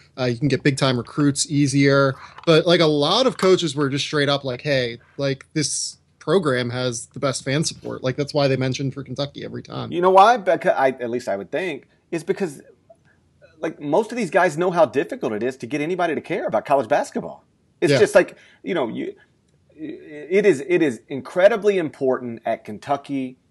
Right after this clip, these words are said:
Speaker 2: at Kansas, at Duke, at Carolina, at Indiana.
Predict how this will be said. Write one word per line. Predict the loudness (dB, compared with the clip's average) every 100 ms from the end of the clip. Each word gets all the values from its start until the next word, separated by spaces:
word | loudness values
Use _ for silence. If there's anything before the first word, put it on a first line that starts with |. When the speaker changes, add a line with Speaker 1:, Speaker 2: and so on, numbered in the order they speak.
| _
Speaker 2:
at | -8 -8
Kansas, | -6 -4 -4 -4 -4 -4 -10 _
at | -10 -10 -6
Duke, | -2 -2 -2 -4 -10 _ _
at | -8 -8
Carolina, | -8 -6 -4 -4 -2 -2 -4 -6 _ _
at | -8 -6
Indiana. | -8 -8 -8 -4 -2 0 2 0 -2